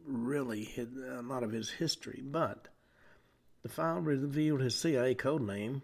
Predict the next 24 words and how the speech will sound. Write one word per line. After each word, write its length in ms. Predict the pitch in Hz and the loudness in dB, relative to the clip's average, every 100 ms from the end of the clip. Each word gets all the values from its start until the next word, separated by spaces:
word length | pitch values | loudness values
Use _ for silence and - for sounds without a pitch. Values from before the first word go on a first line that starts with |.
| - | -10
Q 220 | - 120 | -8 -4
R 160 | 117 117 | -4 -4
Phone 320 | - 120 104 | -4 -2 0
One, 320 | 117 147 113 | 0 2 0
his 120 | 123 - | -2 -2
salary 520 | 135 135 120 107 139 | 0 2 2 0 0
was 180 | 107 110 | -2 0
about 280 | 104 113 | 0 0
nine 280 | 120 120 113 | -2 -2 -2
hundred 240 | 120 113 101 | -4 -4 -4
a 60 | |
month, 420 | 104 147 110 - _ _ - - - - - - _ _ | -4 -4 -4 -8 _ _ -20 -20 -20 -20 -20 -20 _ _
and 280 | 120 120 117 | -6 -2 0
his 140 | 120 | 0
various 360 | 104 117 117 110 | 0 0 0 0
missions 600 | 117 113 - 120 135 120 | 2 2 0 -2 -2 -2
and, 320 | 113 107 110 - - | -2 -2 -4 -10 -12
um, 500 | 113 113 110 - - - - - - _ _ - _ _ _ - | -10 -10 -8 -8 -8 -10 -14 -18 -20 _ _ -20 _ _ _ -18
performance 460 | - - 139 123 123 | -8 -2 0 0 -2
reports. 480 | 107 113 127 - - - - - _ _ _ - _ _ _ - _ _ _ - - - - - - _ _ - - _ _ - - | -2 -4 -6 -8 -16 -20 -20 -20 _ _ _ -20 _ _ _ -20 _ _ _ -20 -20 -20 -20 -20 -20 _ _ -20 -20 _ _ -20 -6
Now, 240 | 131 113 | -2 2
there 120 | 117 120 | 4 4
was 160 | 113 | 2
another, 580 | 113 151 202 139 113 | 2 4 6 6 6